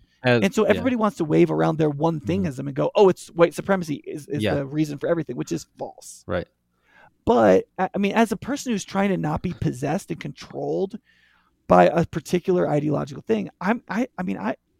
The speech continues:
Speaker 2: I read some of this stuff and I wanna know where, if there are ways in which there is, like, white incumbency bias.
Speaker 1: Mm-hmm.
Speaker 2: Like, we, we do need to find that and get rid of it.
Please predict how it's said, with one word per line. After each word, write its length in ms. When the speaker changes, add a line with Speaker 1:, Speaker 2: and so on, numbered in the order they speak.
Speaker 2:
I 60
read 240
some 120
of 40
this 80
stuff 160
and 100
I 60
wanna 280
know 280
where, 500
if 160
there 180
are 220
ways 340
in 120
which 180
there 160
is, 260
like, 300
white 260
incumbency 1040
bias. 680
Speaker 1:
Mm-hmm. 220
Speaker 2:
Like, 240
we, 220
we 100
do 220
need 120
to 100
find 260
that 80
and 100
get 140
rid 140
of 100
it. 260